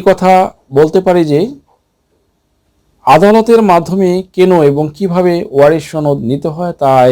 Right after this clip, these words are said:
এই আলোচনাটি থেকে জানতে পেরেছেন। ওয়ারিশ সনদ সম্পর্কে আপনার কোনো প্রশ্ন থাকলে কিংবা আপনার মতামত কমেন্ট করে আমাদের জানাতে পারেন।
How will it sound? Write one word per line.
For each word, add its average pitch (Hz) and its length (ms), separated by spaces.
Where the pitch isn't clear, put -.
এই 123 80
আলোচনাটি 165 520
থেকে 165 220
জানতে 143 420
পেরেছেন। 165 380
ওয়ারিশ 147 400
সনদ 151 300
সম্পর্কে 147 340
আপনার 135 240
কোনো 127 140
প্রশ্ন - 220
থাকলে 151 240
কিংবা 127 300
আপনার 131 460
মতামত 139 720
কমেন্ট 185 340
করে 151 140
আমাদের 131 260
জানাতে 123 340
পারেন। 143 200